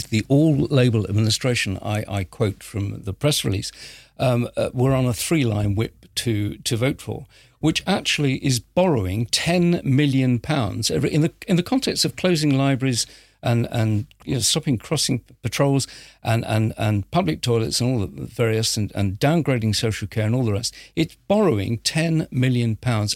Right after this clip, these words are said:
every year for the next five years. Uh, borrowing, mind, you know, not just sort of setting aside. We're actually going out and borrowing this money, which costs money to borrow.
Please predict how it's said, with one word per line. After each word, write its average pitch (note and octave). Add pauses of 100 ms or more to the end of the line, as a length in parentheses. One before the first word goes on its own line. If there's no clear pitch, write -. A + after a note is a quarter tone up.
(100)
every D3+
year B2
for -
the B2
next -
five A2+
years. C#3 (380)
Uh, B2+
borrowing, D3+
mind, A#2 (100)
you G3+
know, D#3+
not A#3
just -
sort -
of -
setting F3
aside. C#3
We're E3
actually -
going E3+
out D#3+
and C#3+
borrowing C#3+
this -
money, A2 (300)
which -
costs -
money C#3
to A#2
borrow. B2+